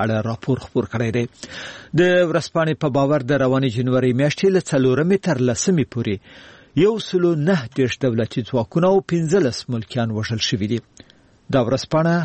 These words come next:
هره اونۍ د خپلو خبریالانو او سرچینو د راپورونو پر اساس د افغان امنیتي ځواکونو او ملکیانو د تلفاتو شمیر اعلانوي. خو دا ورځپاڼه د دې لپاره چې د طالبانو د مرشوبلو کره شمیر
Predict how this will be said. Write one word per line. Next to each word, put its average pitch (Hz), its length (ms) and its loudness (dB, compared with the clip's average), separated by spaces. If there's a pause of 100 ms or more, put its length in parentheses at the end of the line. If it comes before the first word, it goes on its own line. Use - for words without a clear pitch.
(120)
هره 185 240 2
اونۍ 120 240 0 (380)
د 180 60 2
خپلو 202 340 2
خبریالانو 143 880 0
او 135 120 0
سرچینو 123 640 0
د 110 120 0
راپورونو 123 640 2
پر 180 160 -2
اساس 170 360 0 (320)
د 143 40 2
افغان 135 360 2
امنیتي 127 420 0
ځواکونو 127 500 0
او 208 120 4
ملکیانو 170 540 0
د 107 100 0
تلفاتو 107 540 -2
شمیر 104 360 -2 (260)
اعلانوي. 107 540 0 (640)
خو 165 120 4 (180)
دا 143 80 4 (100)
ورځپاڼه 180 420 0 (100)
د 147 120 2
دې 214 160 4
لپاره 117 300 -6
چې 120 320 -2
د 120 140 -2
طالبانو 117 440 0 (120)
د 117 140 2 (140)
مرشوبلو 110 500 -2 (120)
کره 113 280 -2
شمیر 110 300 -2